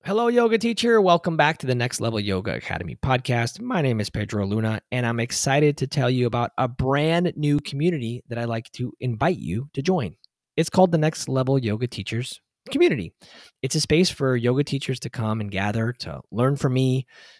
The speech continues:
to grow with me, and to connect with each other. If you are looking for a yoga teacher accountability group, if you're looking for a mentor, if you're looking to unlock the confidence within you to show up and teach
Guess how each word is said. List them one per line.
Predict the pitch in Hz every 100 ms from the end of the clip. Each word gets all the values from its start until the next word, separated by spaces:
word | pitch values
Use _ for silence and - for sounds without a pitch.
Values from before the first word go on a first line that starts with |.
| _
to | -
grow | 101 135
with | 143 135
me, | 127 131 135
and | - 123
to | 123
connect | - 131 135 135
with | 110 95 87 -
each | 123 120 -
other. | - 98 71 - _ _ _ - _ 117
If | 135
you | 185
are | 214
looking | 175 170 170
for | 160 117 113
a | 92
yoga | 92 98 113 120
teacher | - 117 113 107
accountability | - - 101 95 151 160
group, | 170 170 - _ -
if | 98
you're | 95
looking | 98 98 90
for | 82
a | 82
mentor, | 139 160 165 160 151 -
if | -
you're | -
looking | 101 104 107 101
to | - 98 - - _
unlock | 120 135 117 -
the | -
confidence | - 131 131 135 127
within | 127 123 127
you | 123
to | 123 98
show | - 110
up | 113 -
and | 101
teach | - 127 - -